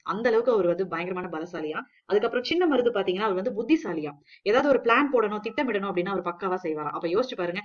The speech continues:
இவங்க ரெண்டு பேரும் ஒண்ணா இருந்தாங்கன்னா, அப்ப அது எந்த அளவுக்கு ஒரு வெற்றியை கொடுக்கும்னு. இவங்க தான் வந்து அரணா இருந்து காப்பாத்தி நம்ம வேலுநாச்சியார் அம்மாக்கு பயங்கரமா ஹெல்ப் பண்ணிருக்காங்க.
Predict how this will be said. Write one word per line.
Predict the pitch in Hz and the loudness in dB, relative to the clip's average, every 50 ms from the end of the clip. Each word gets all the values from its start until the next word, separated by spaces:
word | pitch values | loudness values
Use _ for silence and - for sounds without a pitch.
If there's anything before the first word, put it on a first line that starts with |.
| - _ - - | -12 _ -6 0
இவங்க | 185 185 202 202 | 0 2 2 4
ரெண்டு | 196 196 202 233 | 2 2 4 4
பேரும் | 269 285 269 | 4 2 2
ஒண்ணா | 185 190 202 226 214 | 2 0 0 0 0
இருந்தாங்கன்னா, | 190 170 165 160 160 156 156 185 | -2 -2 -6 -8 -8 -6 -4 -4
அப்ப | 208 202 180 | -2 -2 -2
அது | 165 160 160 | -2 0 0
எந்த | 160 170 190 220 | 0 0 2 2
அளவுக்கு | 214 202 202 208 202 202 | 2 2 2 2 4 2
ஒரு | 185 175 160 | 2 4 2
வெற்றியை | 170 175 180 226 233 208 | 0 -2 0 0 0 0
கொடுக்கும்னு. | - 170 156 156 160 156 151 160 190 - _ _ _ - | 0 0 -4 -4 -6 -10 -14 -14 -16 -16 _ _ _ -6
இவங்க | 214 254 277 330 311 285 | -2 0 0 2 2 2
தான் | 262 269 269 | 2 2 2
வந்து | 233 202 202 220 185 | 2 2 2 2 2
அரணா | 160 165 185 202 220 247 240 | 2 2 2 0 0 0 0
இருந்து | 202 180 190 190 190 208 202 196 | 0 0 0 0 0 -2 -2 -2
காப்பாத்தி | 175 165 165 170 180 175 175 175 196 202 202 - - | -4 -6 -4 -2 -2 -2 -2 -2 -4 -6 -8 -8 -10
நம்ம | 165 160 165 160 | -10 -8 -6 -2
வேலுநாச்சியார் | 160 170 185 202 196 190 180 180 170 165 | 2 2 2 2 0 -2 -6 -6 -8 -8
அம்மாக்கு | 160 156 151 151 - 180 196 - - _ | -8 -8 -8 -8 -6 -6 -6 -6 -8 _
பயங்கரமா | 156 151 151 175 196 202 196 202 | -12 -10 -8 -6 -6 -6 -6 -6
ஹெல்ப் | 196 170 160 - | -6 -6 -8 -8
பண்ணிருக்காங்க. | 170 165 156 147 - 151 147 151 | -8 -8 -8 -10 -10 -10 -8 -8